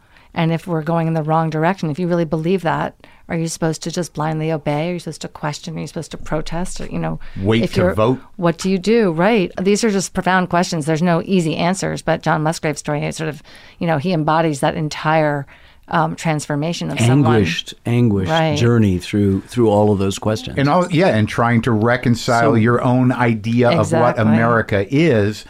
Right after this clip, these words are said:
Speaker 2: with the reality you just endured.
Speaker 3: So t-, traditionally, filmmakers then impose their sort of lesson on it.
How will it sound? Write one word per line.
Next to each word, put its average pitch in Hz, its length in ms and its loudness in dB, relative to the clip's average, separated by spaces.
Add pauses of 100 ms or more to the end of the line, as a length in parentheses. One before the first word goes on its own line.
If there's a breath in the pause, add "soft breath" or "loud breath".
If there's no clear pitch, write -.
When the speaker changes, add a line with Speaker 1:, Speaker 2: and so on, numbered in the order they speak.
(180 loud breath)
Speaker 2:
with 120 360 2
the 120 120 0
reality 120 640 4
you 113 200 4
just 107 380 -2
endured. 107 640 0
Speaker 3:
So 120 220 2
t-, 113 340 -2
traditionally, 117 640 2
filmmakers 104 800 2
then 113 320 4
impose 120 920 4 (120)
their 113 500 4
sort 107 340 0
of 95 300 0 (240)
lesson 120 500 0
on 73 200 -10
it. - 100 -20